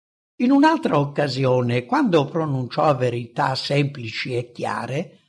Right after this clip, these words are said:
la folla lo prese e lo trascinò su una collina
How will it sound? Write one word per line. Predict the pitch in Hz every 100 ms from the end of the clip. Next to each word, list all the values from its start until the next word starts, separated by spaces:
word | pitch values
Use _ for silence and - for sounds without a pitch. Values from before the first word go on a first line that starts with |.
| _ _ _ _
la | 226
folla | 226 330 339 233 185 156 - - _ _
lo | 123 110
prese | - 233 254 196 165 147 - _ _ _ _ _
e | 240
lo | 202 175
trascinò | 202 220 - 196 180 233 202
su | 175 - 214
una | 170 151 143
collina | - 156 160 226 233 160 143